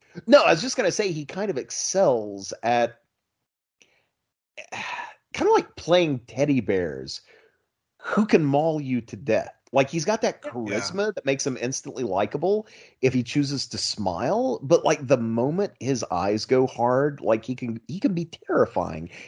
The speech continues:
Speaker 1: in just, like, the snap of a finger. And e-, so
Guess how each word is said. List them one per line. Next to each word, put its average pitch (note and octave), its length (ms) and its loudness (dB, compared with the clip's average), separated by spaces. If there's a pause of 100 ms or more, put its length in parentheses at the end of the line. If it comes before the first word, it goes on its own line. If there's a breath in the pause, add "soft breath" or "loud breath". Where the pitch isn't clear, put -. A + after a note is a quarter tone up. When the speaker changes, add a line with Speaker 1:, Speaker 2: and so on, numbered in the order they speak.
(140)
Speaker 1:
in C#3+ 140 4
just, D#3+ 200 -2
like, D3+ 120 -2
the B2+ 80 0
snap B2+ 320 -2
of G#2 140 0
a F#2+ 40 -8
finger. A2+ 480 0
And B2 280 4 (1160 loud breath)
e-, - 280 -12
so A3+ 580 4